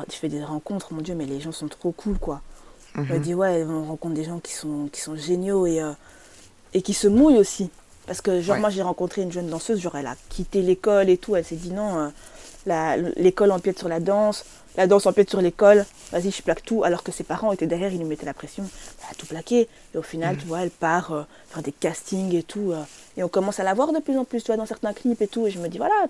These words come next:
Speaker 1: tu vois, c'est, c'est le genre de, de projet qu'il faut, qu'il faut soutenir.
Speaker 2: Mm. Bah ouais, de toute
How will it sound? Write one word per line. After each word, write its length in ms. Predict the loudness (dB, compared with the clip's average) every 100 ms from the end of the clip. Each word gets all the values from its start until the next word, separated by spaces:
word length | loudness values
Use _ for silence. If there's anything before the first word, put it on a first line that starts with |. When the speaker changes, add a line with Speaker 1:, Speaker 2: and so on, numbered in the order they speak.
| -4
Speaker 1:
tu 80 | -10
vois, 100 | -8
c'est, 320 | -2 -2 -2 -6 -20 -20 0
c'est 80 | 4
le 60 |
genre 80 | 4
de, 140 | 6 6
de 140 | 6
projet 280 | 4 2 2
qu'il 120 | 2
faut, 360 | -2 0 2 0 -6 -20
qu'il 80 | 0
faut 100 | 0
soutenir. 420 | 0 2 4 4 0 -20 -20 -20 _ -20 -18 -6
Speaker 2:
Mm. 160 | -6 -6 -4
Bah 160 | 0 0
ouais, 60 |
de 80 |
toute 20 | -2